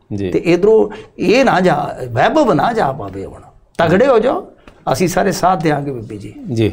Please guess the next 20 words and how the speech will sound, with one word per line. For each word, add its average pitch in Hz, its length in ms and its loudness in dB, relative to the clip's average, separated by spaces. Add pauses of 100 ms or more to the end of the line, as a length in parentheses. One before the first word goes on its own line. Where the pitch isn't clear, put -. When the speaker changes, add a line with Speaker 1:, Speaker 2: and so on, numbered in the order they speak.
(160)
Speaker 1:
ਜੀ, 107 120 -2
ਜੀ, 90 140 -4
ਗੱਲ 107 220 0
ਬਿਲਕੁਲ 110 300 -2
ਠੀਕ 107 240 -2
ਆ 104 60 2
ਜੀ। 117 100 2
ਬਲਵਿੰਦਰ 117 420 0
ਜੀ 143 100 0
ਵੀ 151 100 4
ਇਹੋ 143 120 2
ਕਹਿੰਦੇ 143 240 0
ਪਏ 139 200 2
ਆ, 151 40 4
ਅੰਦਰ 135 220 2
ਗੱਲ 131 180 2
ਕੁਝ 139 160 0
ਹੋਰ 113 300 2
ਆ 117 100 2
ਜੀ। 147 280 0